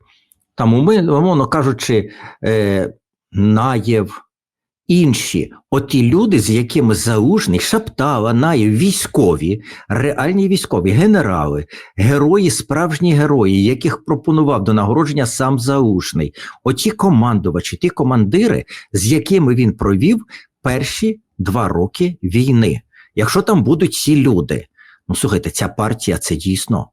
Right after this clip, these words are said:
неймовірної довіри. І реально героїчні військові будуть. Беремо другий варіант партії. А якщо цю партію буде заповнено людьми на зразок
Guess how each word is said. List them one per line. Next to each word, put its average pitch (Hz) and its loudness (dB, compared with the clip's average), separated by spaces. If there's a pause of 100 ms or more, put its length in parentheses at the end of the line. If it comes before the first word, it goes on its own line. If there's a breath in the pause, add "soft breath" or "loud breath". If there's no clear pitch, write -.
неймовірної 95 0
довіри. 87 -2 (280 loud breath)
І 135 4
реально 135 -2
героїчні 104 0
військові 87 -2
будуть. 71 -8 (300 loud breath)
Беремо 214 2
другий 220 4
варіант 147 0
партії. 90 -4 (220 loud breath)
А - -4
якщо 147 -2
цю 214 -2
партію 220 -2 (500 soft breath)
буде 156 2
заповнено 151 2
людьми 143 2
на 143 2
зразок 131 0